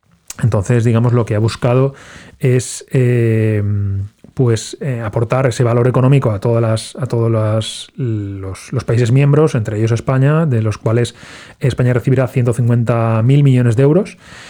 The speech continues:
de los cuales se repartirán alrededor de unos cincuenta millones en ayudas a la digitalización, lo que comen-, lo, lo que estábamos comentando, ayudas directas, estas ayudas que se llama vulgarmente a fondo perdido para este proceso, alrededor de cuarenta y dos millones en ciberseguridad,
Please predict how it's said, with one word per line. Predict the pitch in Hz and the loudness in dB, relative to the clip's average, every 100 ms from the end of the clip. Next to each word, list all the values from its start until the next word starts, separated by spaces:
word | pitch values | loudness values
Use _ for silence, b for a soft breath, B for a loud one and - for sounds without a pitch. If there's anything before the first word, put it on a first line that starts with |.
| B - | B -4
de | 127 | 0
los | 113 | 0
cuales | - 123 | 0 0
se | 117 | 2
repartirán | 117 110 120 120 127 | 0 0 0 0 0
alrededor | 110 101 98 110 | -2 -2 -2 0
de | 110 113 | 0 0
unos | 113 110 | 0 -2
cincuenta | - 117 117 117 | -2 -2 0 0
millones | 120 127 117 | 0 0 0
en | 113 | -2
ayudas | 104 107 107 | -2 -2 -2
a | |
la | 110 | -2
digitalización, | 107 - 117 104 98 - 135 170 | -2 -2 -2 -4 -4 -2 0 0
lo | 113 | -2
que | |
comen-, | 104 104 104 123 | -4 -4 -4 -2
lo, | 110 104 | -2 -2
lo | 110 | -2
que | 107 | -2
estábamos | - 117 117 | -2 -2 -2
comentando, | 127 117 127 | 0 0 0
ayudas | 131 110 113 | 0 0 0
directas, | 104 131 135 156 151 - | 0 -2 -2 -4 -4 -6
estas | 117 - 110 - | -4 -2 -2 -2
ayudas | 123 120 | 0 0
que | - | -2
se | 117 | -4
llama | 113 113 | -2 0
vulgarmente | 117 113 117 117 | 0 0 0 0
a | 110 | -2
fondo | 123 113 | -2 0
perdido | 107 113 135 151 B B B B B | 0 2 2 0 B B B B B
para | - | -8
este | 113 123 | -4 -2
proceso, | 117 127 139 165 175 B B B | 0 0 0 -2 -4 B B B
alrededor | - 110 110 120 | -4 0 2 2
de | 123 | 2
cuarenta | 120 110 110 | 0 0 0
y | 117 | 0
dos | 117 | 2
millones | 120 123 127 120 | 2 2 2 0
en | 120 110 | 0 -2
ciberseguridad, | 104 135 120 110 117 113 120 143 | 0 0 0 0 0 2 2 -2